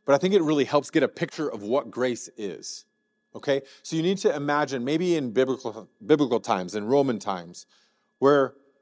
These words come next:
there's kind of, there's this Roman patriarch who's very wealthy and very famous. He's got a lot of influence on society.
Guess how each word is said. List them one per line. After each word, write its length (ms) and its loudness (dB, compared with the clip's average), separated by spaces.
there's 180 2
kind 280 0
of, 420 -8
there's 220 0
this 420 0
Roman 320 8
patriarch 720 -4
who's 420 2
very 200 4
wealthy 460 4
and 120 0
very 180 4
famous. 720 -8
He's 120 -14
got 120 4
a 40 2
lot 180 4
of 80 -2
influence 420 -6
on 100 -10
society. 640 -4